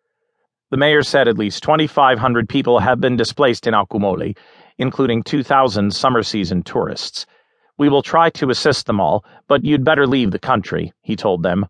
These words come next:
according to ansa. Two tent cities were being erected in Pescara and Arquata del Tronto to accommodate the displaced, ansa reports.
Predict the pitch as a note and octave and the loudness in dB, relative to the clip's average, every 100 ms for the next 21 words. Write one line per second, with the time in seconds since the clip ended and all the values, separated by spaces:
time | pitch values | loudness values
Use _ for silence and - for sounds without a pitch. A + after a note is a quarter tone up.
0 | - A2 A2 F#2+ F#2 G2+ G2+ F#2+ - - | -6 -2 0 0 -2 0 2 0 -6 -12
1 | - _ _ _ _ _ _ _ _ - | -16 _ _ _ _ _ _ _ _ -2
2 | E3+ - D#3 C3+ C3 A2 A2+ A2 B2 A#2 | -2 2 0 2 0 2 0 0 2 2
3 | A2+ G#2+ A2 B2 - A2 G#2 F#2+ A2+ - | 2 2 2 2 0 0 0 0 0 2
4 | A#2+ A2+ A#2 - G#2+ A2 A2+ C#3 B2 - | 4 6 4 2 0 0 0 2 2 2
5 | A2 G2+ B2 B2+ G#2+ - F2+ F#2+ _ _ | 0 0 2 0 0 -2 -6 -6 _ _
6 | - C3+ - C#3+ C3 A2 G#2+ A2+ G#2 - | -2 -2 2 2 4 2 0 -2 -4 -2
7 | A2+ D2 - - - - F#2+ - G#2+ - | -2 -2 -4 -14 -10 -6 -6 -4 -4 -4
8 | F2+ C#2 - | -4 -6 -8